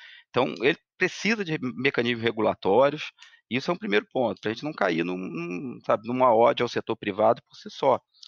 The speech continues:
É, a gente não dá pra encarar isso com, com ingenuidade. Sobre os investimentos, né, o, o repasse dos recursos de agentes federais desembolsados, entre, entre dois mil e dez e dois mil e onze, foi de dois bi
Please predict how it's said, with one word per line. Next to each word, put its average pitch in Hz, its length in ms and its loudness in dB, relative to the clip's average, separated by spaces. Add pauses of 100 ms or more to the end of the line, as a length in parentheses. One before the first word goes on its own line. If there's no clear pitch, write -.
(380)
É, 90 300 -2
a - 40 2
gente - 160 -4
não 170 200 -14
dá - 120 0
pra 196 120 -2
encarar 147 320 2
isso 139 260 -4
com, 156 300 -6
com 160 160 -12
ingenuidade. 151 640 -4 (320)
Sobre 220 260 0
os 170 80 0
investimentos, 113 960 0
né, 101 140 -4
o, 135 420 -6
o 156 40 -4
repasse 190 300 -2
dos 160 80 -6
recursos 139 380 -2
de 113 100 0
agentes 101 280 0
federais 95 380 2
desembolsados, 95 800 -2 (720)
entre, 139 220 -2 (480)
entre 135 220 -2
dois 131 120 2
mil 123 120 0
e 107 40 2
dez 95 300 2
e 92 40 -8
dois 92 140 -4
mil 90 100 -4
e 90 60 -6
onze, 110 280 -2
foi 123 160 -4
de 123 100 -8
dois 127 380 -2
bi 110 360 -2